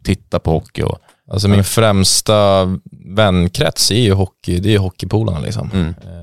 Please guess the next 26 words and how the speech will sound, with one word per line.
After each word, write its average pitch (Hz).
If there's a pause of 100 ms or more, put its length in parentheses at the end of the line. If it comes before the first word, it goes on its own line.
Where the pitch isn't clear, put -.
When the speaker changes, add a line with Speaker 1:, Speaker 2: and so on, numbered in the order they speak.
(120)
Speaker 2:
Eh, 87 (260)
jag 98
är 95
väldigt 101
få 95 (1040)
nära 90
vänner 90
som 92
inte 87
spelar 95
hockey, -
liksom. 113 (380)
Eh, 98 (280)
så 87
jag 92
följer 113
ju 98 (760)
och 92
ha 90
kontakt 98
med 92
många. 95 (260)
Eh, 92
men, 90
eh, 92 (1500)
ja, 92